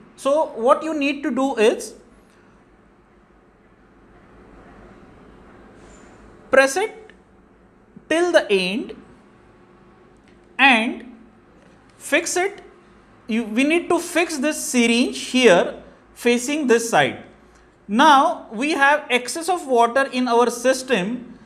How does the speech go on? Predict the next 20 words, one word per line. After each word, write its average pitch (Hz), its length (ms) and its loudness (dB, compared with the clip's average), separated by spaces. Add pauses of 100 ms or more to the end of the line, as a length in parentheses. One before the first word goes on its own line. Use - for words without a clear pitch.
(120)
so 320 220 0
we 285 120 0
will 294 160 -2
remove 247 400 0
this 311 180 -4
water. 190 500 2
So 214 520 0 (440)
after 311 580 4 (360)
putting 277 300 0
it 302 200 -4
complete 247 640 -4
ten, - 360 2 (760)
remove 302 480 4
this 311 340 -2
tube, 226 380 -4
water 214 420 2
will 247 160 -2
not 214 240 0
go. 220 300 -2
So 240 220 0